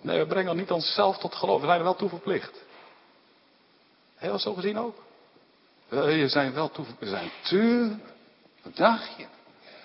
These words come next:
Je bent het verschuldigd. Geloof in God,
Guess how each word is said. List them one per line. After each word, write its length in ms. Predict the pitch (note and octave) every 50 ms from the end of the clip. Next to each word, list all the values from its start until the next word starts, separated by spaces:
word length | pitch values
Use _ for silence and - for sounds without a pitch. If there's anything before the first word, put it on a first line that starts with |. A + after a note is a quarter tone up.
| - - - - - - - - -
Je 120 | F#2+ A2+ A2+
bent 180 | A2 A#2+ B2
het 140 | G#2+ G2+ -
verschuldigd. 1000 | - - - - - - - F#3+ A#3 C4 C#4 B3 A3+ A#3 A#3 - - - - - - - - _ _ _ _ - -
Geloof 520 | - - C3+ C3 E3 G3+ G#3+ A3 A3+ F#3+
in 140 | G#3 G#3 F3+
God, 440 | - - C4+ D4 D4 - - -